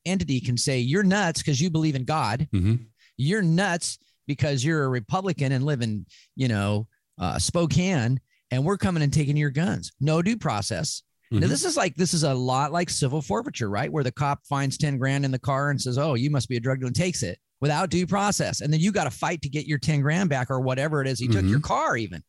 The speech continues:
Speaker 1: right?
Speaker 2: One of the Republican congressmen the other day was, was questioning a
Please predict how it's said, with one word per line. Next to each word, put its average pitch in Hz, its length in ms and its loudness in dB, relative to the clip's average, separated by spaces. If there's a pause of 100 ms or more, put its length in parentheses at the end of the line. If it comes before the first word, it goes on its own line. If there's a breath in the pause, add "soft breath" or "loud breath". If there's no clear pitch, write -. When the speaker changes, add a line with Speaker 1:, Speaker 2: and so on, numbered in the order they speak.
(140)
Speaker 1:
right? 120 240 -2
Speaker 2:
One 135 140 0
of 156 80 0
the 175 100 0
Republican 127 540 -2
congressmen 120 420 -2
the 101 80 2
other 90 140 0
day 87 160 0
was, 85 180 -2 (100)
was 98 220 0
questioning 113 880 -2
a 90 200 0